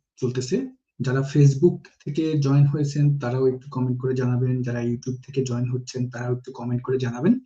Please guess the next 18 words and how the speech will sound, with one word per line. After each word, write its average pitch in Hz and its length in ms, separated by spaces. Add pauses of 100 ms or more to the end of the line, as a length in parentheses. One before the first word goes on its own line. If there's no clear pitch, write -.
(840)
সবকিছু 135 400
ঠিকঠাক 135 380 (180)
আছে 131 260
কিনা, 127 300
আমাদের 123 240
সাউন্ড 123 500
শুনতে - 320
পাচ্ছেন 123 360
কিনা। 127 340 (960)
আজকে 170 420
যে 160 220
বিষয়টি 151 380
নিয়ে 160 180
আলোচনা 139 440
করব 139 240
সেই 139 240
বিষয়টি 135 400
হলো 135 280